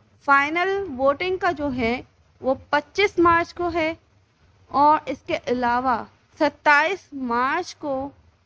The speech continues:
वज़ीर आज़म पाकिस्तान इमरान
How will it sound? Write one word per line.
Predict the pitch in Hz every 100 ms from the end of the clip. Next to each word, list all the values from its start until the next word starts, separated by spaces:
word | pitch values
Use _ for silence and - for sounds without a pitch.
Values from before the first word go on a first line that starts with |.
| _ _ _ _ _ _ _ _ -
वज़ीर | 247 254 330 359
आज़म | 339 330 339
पाकिस्तान | 330 311 294 285 - 269 262 254
इमरान | 254 254 254